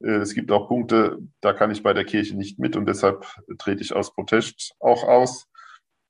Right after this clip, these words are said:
damit sich vielleicht auch in der Kirche etwas ändert. Wie schon gesagt, das eine ist sicherlich ein Imageproblem, da muss die Kirche sicherlich was tun, ähm,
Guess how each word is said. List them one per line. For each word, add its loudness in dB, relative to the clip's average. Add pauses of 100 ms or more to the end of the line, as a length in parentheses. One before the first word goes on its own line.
damit 4
sich -2
vielleicht 0
auch 4
in 0
der 0
Kirche 2
etwas -2
ändert. 0 (1800)
Wie 2
schon 4
gesagt, 4
das 2
eine 8
ist -2 (160)
sicherlich 2
ein -6
Imageproblem, 0
da 4
muss -4
die -8
Kirche -2
sicherlich 0
was -2
tun, -2 (120)
ähm, 0